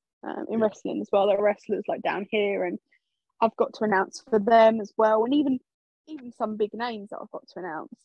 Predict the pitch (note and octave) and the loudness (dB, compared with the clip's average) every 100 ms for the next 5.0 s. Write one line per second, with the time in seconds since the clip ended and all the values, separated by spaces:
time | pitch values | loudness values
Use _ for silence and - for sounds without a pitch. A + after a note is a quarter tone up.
0 | _ - - D#4 G#4 F#3+ B3+ B3+ A#3 C4 | _ -8 0 2 2 0 -4 -4 -4 -2
1 | F#3+ G#3+ C4 G3+ - F#3+ F3 _ _ _ | -2 0 0 0 -4 -2 -4 _ _ _
2 | - A3+ D#4 A#3 A3+ - - - - _ | -2 2 2 0 -2 -2 -4 -4 -16 _
3 | _ _ _ _ _ A3 G#3+ G#3 G#3+ - | _ _ _ _ _ -20 -20 -16 -16 -10
4 | F#3+ F#3+ G3 A3+ C#4 F3 - G3 - - | -8 -6 -2 0 2 0 -8 -14 -14 -14